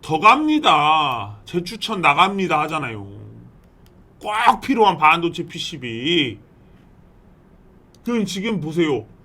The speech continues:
육천 원에 산 사람은 지금 백 프로 수익 중이고, 구천 원에 산 사람도 거의 사십 프로 가까이 수익 중이고 그래요, 지금. 그런데 항상 너무 힘든 거예요. 주식이 바로 안 가니까.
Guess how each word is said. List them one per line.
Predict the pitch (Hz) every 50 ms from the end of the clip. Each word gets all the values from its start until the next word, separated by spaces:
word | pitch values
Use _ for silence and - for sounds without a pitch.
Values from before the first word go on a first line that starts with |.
| _ - - - _
육천 | 185 208 190 - - 254 262 269
원에 | 269 277 269 247
산 | 220 226 247 247 226
사람은 | 226 233 240 233 226 226 233 247 254 262 277 277 277 254 -
지금 | - 190 190 185 -
백 | 175 175 170
프로 | 175 202 196 196
수익 | 185 180 190 165 131
중이고, | 139 143 139 127 110 107 101 95 -
구천 | - 226 220 - 262 262 262 262
원에 | 254 240 247 240
산 | 214 233 233 220
사람도 | 226 226 220 220 214 196 226 226 240 254 254 254 - - - - - -
거의 | - 185 202 202
사십 | 170 190 220 254 247 277 -
프로 | - 240 214
가까이 | 185 170 - 170 151 147
수익 | 143 - 170 160 139 -
중이고 | - - 127 110 98 92 92 85 -
그래요, | - 202 262 269 254 208 175 170 185 202 196
지금. | - - 139 113 113 95 92 90 92 107 117 117 117 113 110 _ - - _ _ _ - _ _ _ _ _ _ _ _ _ _ - _ _ _ _ _ _ _ _ _ _ _ _ _ _ - - - - _ _ _ - - - - - - - - - - - - - -
그런데 | - 208 233 233 226 220 214 226 226 233 240 233 233 233 - - _
항상 | _ - - 247 233 196 220 190 180 180 185 185 170 143 123 110 110
너무 | 113 151 175 180 185
힘든 | 175 220 269 277 294 262 220
거예요. | 175 151 131 113 101 95 92 90 101 - - -
주식이 | - - - 135 - 165 135 127 123 113 101 104
바로 | - - - 190 220 233 170
안 | 139 139 147
가니까. | 180 190 185 165 - - - 82 80 80 85 -